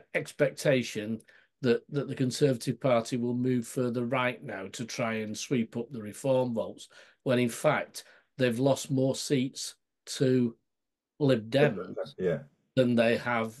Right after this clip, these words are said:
Speaker 1: to reform. And so he was saying, so maybe we need to look at just where we need to align ourselves and not just chase those, those far right-wing votes.
Speaker 2: Yes.
Speaker 1: Instead, look, look at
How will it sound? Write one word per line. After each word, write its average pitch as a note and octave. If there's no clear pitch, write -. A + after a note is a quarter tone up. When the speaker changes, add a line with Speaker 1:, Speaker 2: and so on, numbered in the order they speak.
Speaker 1:
to A2+
reform. A2+
And A2
so A#2
he C#3
was B2
saying, A2
so C3+
maybe B2
we A#2
need A#2
to B2
look A#2
at A#2+
just -
where B2
we A2
need A2+
to A2+
align C3
ourselves G#2
and A#2
not B2+
just A#2+
chase G#2
those, G#2+
those G#2+
far G#2+
right-wing G#2+
votes. G2+
Speaker 2:
Yes. D#2+
Speaker 1:
Instead, A2
look, G#2
look A2+
at A2+